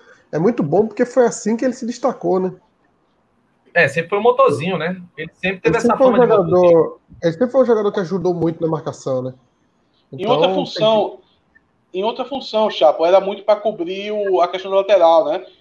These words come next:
Speaker 3: Ele, é, eu costumo
Speaker 1: Ele foi
Speaker 3: dizer
Speaker 1: o
Speaker 3: que o
Speaker 1: primeiro
Speaker 3: Jorge
Speaker 1: cara a
Speaker 3: Henrique
Speaker 1: fazer isso.
Speaker 3: Foi, foi. Eu costumo dizer que o Jorge Henrique foi quem inventou essa posição de, de o ponta,
Speaker 1: Uhum.
Speaker 3: é, encostar no,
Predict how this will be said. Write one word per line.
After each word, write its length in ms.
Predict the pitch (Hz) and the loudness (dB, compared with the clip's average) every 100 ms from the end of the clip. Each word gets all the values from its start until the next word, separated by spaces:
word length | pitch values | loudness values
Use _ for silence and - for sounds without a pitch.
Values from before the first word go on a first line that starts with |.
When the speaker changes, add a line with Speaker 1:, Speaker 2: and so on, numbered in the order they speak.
| _ | _
Speaker 3:
Ele, 320 | 202 214 - - | -10 -10 -12 0
é, 300 | 196 185 196 | 2 4 2
eu 100 | 196 | 2
costumo 300 | 226 - 226 | -2 -6 -2
Speaker 1:
Ele 120 | 226 | -2
foi 20 | |
Speaker 3:
dizer 120 | 156 | 0
Speaker 1:
o 20 | 208 | 0
Speaker 3:
que 60 | |
o 20 | |
Speaker 1:
primeiro 240 | 247 214 254 | 2 4 4
Speaker 3:
Jorge 160 | 190 | 4
Speaker 1:
cara 100 | 214 | 2
a 40 | 208 | 0
Speaker 3:
Henrique 100 | 202 | -2
Speaker 1:
fazer 320 | 175 175 180 | -2 -2 -2
isso. 180 | - _ _ _ _ _ | -6 _ _ _ _ _
Speaker 3:
Foi, 380 | 214 214 208 - | 4 6 6 4
foi. 220 | 202 190 | 6 4
Eu 60 | 190 | 4
costumo 260 | - 247 | -4 -8
dizer 240 | 220 190 208 | -8 -6 -6
que 80 | |
o 20 | 233 | -6
Jorge 160 | 202 | -4
Henrique 240 | 190 190 202 | -4 -8 -10
foi 140 | 208 | -12
quem 220 | - 202 | -10 -14
inventou 800 | 190 226 214 _ 190 196 233 - - _ - | -12 -12 -12 _ 6 6 6 0 -12 _ -6
essa 240 | 170 170 208 | -4 0 0
posição 800 | 208 185 185 - 180 185 196 | 0 -4 -6 -8 -2 -2 -2
de, 380 | 175 196 190 175 | -6 -10 -10 -10
de 240 | 247 214 196 | -12 -10 -8
o 80 | |
ponta, 720 | 190 - 185 208 208 208 208 143 | -6 2 4 4 4 6 6 2
Speaker 1:
Uhum. 200 | 113 110 _ | -12 -16 _
Speaker 3:
é, 420 | 151 165 170 170 190 | -2 0 2 0 -4
encostar 640 | 190 220 208 - 180 180 | 0 2 2 2 4 4
no, 580 | 180 180 170 160 147 - | 2 -4 -2 -2 -4 -8